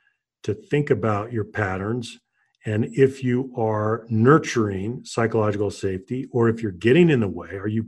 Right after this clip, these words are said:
pushing the fear button at any time? Are you activating people's self-censoring instinct?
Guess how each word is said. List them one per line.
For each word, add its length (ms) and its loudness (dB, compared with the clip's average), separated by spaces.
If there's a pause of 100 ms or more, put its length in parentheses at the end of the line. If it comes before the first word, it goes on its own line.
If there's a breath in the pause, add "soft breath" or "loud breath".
pushing 400 4
the 80 2
fear 320 2
button 340 -2
at 120 -14
any 240 2
time? 440 -12 (500 loud breath)
Are 100 2
you 220 0
activating 680 2
people's 400 -4
self-censoring 760 -4
instinct? 640 -8